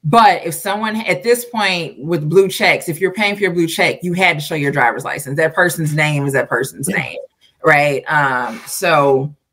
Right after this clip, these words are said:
Speaker 2: So it's, so we're saying there's another person named <laughs> Cheryl Lynn that
Speaker 1: No,
Speaker 2: got
Speaker 1: this
Speaker 2: the
Speaker 1: is, this is probably
Speaker 2: Oh,
Speaker 1: somebody
Speaker 2: 'cause Twitter's a little bit easier. You're saying to get the blue check.
Speaker 1: Like, I think on Twitter, I think, uh, I think it's probably just easier to get it. Where people were,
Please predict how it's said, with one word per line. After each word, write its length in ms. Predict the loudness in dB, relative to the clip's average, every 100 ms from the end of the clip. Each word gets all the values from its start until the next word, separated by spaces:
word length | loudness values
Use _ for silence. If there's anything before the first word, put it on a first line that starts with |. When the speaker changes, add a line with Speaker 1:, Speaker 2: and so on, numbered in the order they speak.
| _
Speaker 2:
So 180 | 4 6
it's, 180 | 4 2
so 120 | 2
we're 120 | 2
saying 200 | 0 0
there's 240 | 2 2 0
another 340 | 0 0 0
person 300 | 0 0 0
named 180 | 0 0
<laughs> 20 |
Cheryl 360 | -2 2 4 4 2
Lynn 500 | 0 -2 -2 -6 -8 -12 -20 -20 0
that 220 | 2 2
Speaker 1:
No, 120 | 2 2
Speaker 2:
got 200 | 2 0
Speaker 1:
this 160 | -2
Speaker 2:
the 80 | -2
Speaker 1:
is, 280 | -2 -4 -8 _ -18 -4
this 260 | 0 0 -2
is 160 | -4
probably 340 | 0 0 2 -2
Speaker 2:
Oh, 40 |
Speaker 1:
somebody 460 | -2 2 4 4 0
Speaker 2:
'cause 120 | -6 -4
Twitter's 260 | -2 0 0
a 40 |
little 100 | 0 -2
bit 100 | -2
easier. 380 | -6 -6 -6
You're 100 | -6
saying 160 | -6 -6
to 80 | -6
get 140 | -6
the 40 | -8
blue 180 | -8
check. 260 | -6 -8 -2
Speaker 1:
Like, 140 | 0 0 -2
I 80 | -2
think 180 | -2 -4
on 60 | -8
Twitter, 520 | -4 2 2 2 0
I 60 | -4
think, 300 | -6 -12 -10
uh, 640 | -8 -8 -8 -10 -10 -6
I 20 | -4
think 140 | -4
it's 80 | -4
probably 220 | -4 -4
just 160 | -6 -4
easier 340 | -4 -2 -2
to 80 | -2
get 160 | -2 0
it. 60 |
Where 140 | 0 0
people 400 | -4 -2 -2 2
were, 340 | 4 2 0